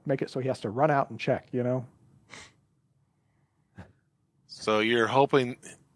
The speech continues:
Speaker 2: that he's going to go out in the woods in the middle of the night.
Speaker 1: No, no, no, no. Towards the end, where he has to rush. So he rushes away, we do our breakout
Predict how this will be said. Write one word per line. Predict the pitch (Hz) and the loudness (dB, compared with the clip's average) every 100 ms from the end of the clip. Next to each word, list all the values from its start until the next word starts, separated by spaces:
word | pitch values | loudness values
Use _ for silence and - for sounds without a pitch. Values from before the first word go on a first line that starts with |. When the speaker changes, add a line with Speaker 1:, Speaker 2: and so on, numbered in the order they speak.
| - | -4
Speaker 2:
that | 127 117 | 2 2
he's | - - 131 - | 2 0 0 2
going | 127 123 | 0 0
to | 113 | -4
go | 110 113 107 101 101 - _ - - | 0 2 4 0 -2 -8 _ -8 2
out | 107 98 | 2 2
in | 123 | -4
the | 110 | -10
woods | 107 127 120 110 - | 0 2 2 0 -8
in | |
the | 104 | -2
middle | 107 107 101 | 2 2 2
of | |
the | 101 | -2
night. | 110 113 95 - - - | -2 -2 -2 -4 -8 -2
Speaker 1:
No, | 170 202 | 2 4
no, | 220 196 | 4 4
no, | 170 | 4
no. | 123 113 156 - - | 2 -2 -8 -12 -6
Towards | - 190 147 | 2 2 2
the | 135 151 | 4 4
end, | 151 127 | 4 2
where | 143 | 2
he | 160 | 4
has | 160 - | 4 0
to | - | 0
rush. | 120 127 123 - - - - - _ _ _ | -2 0 0 -2 -6 -8 -12 -20 _ _ _
So | - | 0
he | 147 160 | 2 2
rushes | 135 143 - 143 | 4 2 2 0
away, | 131 135 131 120 123 | 2 4 6 4 2
we | 135 | -2
do | 135 | 0
our | 123 | 0
breakout | 113 135 123 123 110 107 | 0 0 0 -2 -2 -4